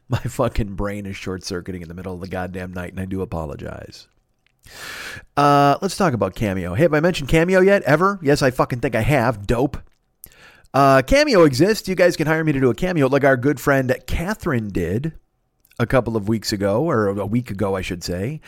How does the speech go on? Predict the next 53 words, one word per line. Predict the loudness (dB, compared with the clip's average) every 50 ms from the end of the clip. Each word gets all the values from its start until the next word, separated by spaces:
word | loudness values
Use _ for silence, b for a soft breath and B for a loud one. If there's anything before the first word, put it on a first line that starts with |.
| B B B B B
And | -2 0 2
I | 2
recorded | 2 2 2 4 4 4 4 4 2
it | 2
for | 2 4 4 4 4
her | 4 4 2
mat. | 2 2 2 2 2 2 2 0 -2 -6 -10 -10 _ _ _ _ _ _ _ _
Catherine | 0 0 2 2 0 0 0
hired | 2 2 2 2
me | 2 0
to | -2
do | 0 2 2 2
a, | 2 0 0 -2 -2 -2
a | -4
cameo | -4 -4 -4 -2 -2 -2 -2 -2
for | -4 -4 -6
her | -6 -6
mat. | -4 -4 -4 -4 -6 -8 -12 -18 b b b b b b b b -4
And, | 0 0 2 2 2
uh, |
and | 2 2 0 0 0 2
I | 2 2 2 2
just, | 0 -2 -2 -4 -6
you | -6
know, | -6 -4
I, | -4 -2 -2 -2 -2 -2
I | 0 0 0 0 0
sat | 0 0 0 2
on | 2 2 2 2
that | 2 0 0 0
aforementioned | 0 -2 -2 0 0 -2 0 0 -2 -2 -2 -2 -4 -2 0
devil | 0 2 2 0 -2
couch | -2 -2 0 0 0 -2 -2
and | -4 -4
I | -4
busted | -2 -2 -2 -2 -2 -2 0 0
out | 0 0
a | 0
note | -2 -2 -2 -2
about | -2 -2 -4 -4
her. | -2 -2 0 0 0 0
And | 0 -2 -4 -6
then | -8 -8
I | -6 -6 -6
wore | -4 -4 -4 -4
a | -4
Santa | -6 -6 -4 -4 -4 -4 -4
Claus | -2 0 0 0 0 0
hat. | 0 2 2 2 0
And, | -2
oh, | -2
I | -2 -2 0 0 -2 -2 -4 -6
really, | -6 -6 -6 -4 -4 -4 -4 B